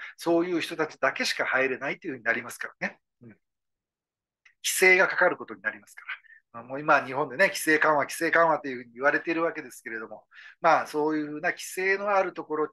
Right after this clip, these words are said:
ていうのは、そういうね、あの、免許を持ってない人、資格を持ってない人たちが入り込めませんから、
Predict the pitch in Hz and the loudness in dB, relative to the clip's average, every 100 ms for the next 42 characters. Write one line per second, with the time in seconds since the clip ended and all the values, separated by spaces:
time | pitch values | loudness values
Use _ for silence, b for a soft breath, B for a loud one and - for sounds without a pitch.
0 | - 151 135 147 208 220 B B - 160 | -8 -10 -6 4 6 4 B B -8 -4
1 | 160 156 127 170 - - 120 113 107 147 | -4 -6 -6 -6 -6 -10 -16 -16 -10 -8
2 | 175 - 113 107 139 - 151 143 123 - | -8 -8 -8 -6 -6 -4 0 0 0 -2
3 | 170 165 - 165 151 156 147 147 - 139 | -4 -4 -4 -4 0 0 -2 -4 -6 -6
4 | 127 - 120 - 180 190 B B - 156 | -6 -12 -16 4 4 4 B B -2 0
5 | 165 165 160 156 - 135 - | 0 -6 -8 -8 -10 -12 -14